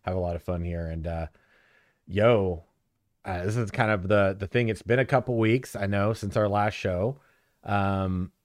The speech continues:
but yeah, usually we kind of talk about, like, what's been, what's been up for everybody in the past week of gaming. Obviously, we've got some, uh, topics today, um, which, you know, several of these are gonna fit in real nicely for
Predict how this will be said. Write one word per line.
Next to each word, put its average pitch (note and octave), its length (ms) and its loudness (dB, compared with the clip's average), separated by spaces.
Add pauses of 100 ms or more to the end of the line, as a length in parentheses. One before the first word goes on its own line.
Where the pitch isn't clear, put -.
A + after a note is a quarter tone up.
(160)
but G2+ 140 0
yeah, D3 160 6
usually B2 320 4
we A2+ 80 4
kind A#2 180 2
of G2+ 60 -4
talk A2+ 220 2
about, G#2+ 180 2
like, G#2 120 0
what's G#2+ 180 -2
been, B2+ 320 0
what's G#2 160 -8
been C3+ 160 2
up A#2 160 0
for - 120 -6
everybody A2 480 2
in G#2 80 0
the G2 60 -2
past G#2 340 -4
week G#2 200 -6
of F2 120 -6
gaming. G#2 400 -2
Obviously, G2+ 460 -2
we've G2 140 -2
got G#2 200 0
some, F#2 280 -6 (480)
uh, F2 280 -6
topics A2+ 400 -2
today, A2 580 2
um, F#2 420 -6
which, - 300 -12 (160)
you - 120 -12
know, E2+ 80 -10
several G#2+ 340 -2
of F#2+ 60 0
these F#2 160 -2
are F#2+ 60 -6
gonna F2 340 -6 (520)
fit C#3+ 200 6
in A#2 120 4
real A#2+ 340 6
nicely G#2+ 400 0
for F#2+ 360 -4